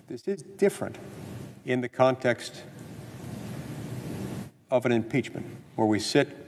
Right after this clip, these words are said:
as a court of impeachment. We sit as, as a court of impeachment, and in so doing, we, we become two things. You know, in, in any trial, in an ordinary court,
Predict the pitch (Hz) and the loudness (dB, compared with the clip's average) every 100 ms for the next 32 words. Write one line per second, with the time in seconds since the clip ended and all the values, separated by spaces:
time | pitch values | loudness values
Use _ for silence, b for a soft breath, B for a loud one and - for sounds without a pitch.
0 | - - 120 120 - 135 107 104 - 120 | -8 0 2 2 6 6 6 2 2 0
1 | - 107 B B B B - - 147 156 | -2 -8 B B B B -2 4 6 6
2 | 131 - 120 104 - 160 156 135 120 110 | 4 2 2 2 0 0 0 0 0 2
3 | 139 - 104 110 123 143 113 156 143 113 | 0 0 2 2 2 2 2 2 4 4
4 | 120 B B B B 120 120 117 135 127 | 4 B B B B 0 0 2 2 2
5 | 117 101 - - - - - 151 147 110 | 0 -4 -14 -20 -20 2 4 6 4 0
6 | 117 113 110 120 - 135 135 165 165 - | -2 0 2 0 0 2 6 4 4 4
7 | 135 98 - - - - - 110 107 113 | 4 4 -2 -12 -20 -12 -2 0 0 2
8 | 156 131 120 110 - 104 101 | 2 4 2 2 -2 -4 -4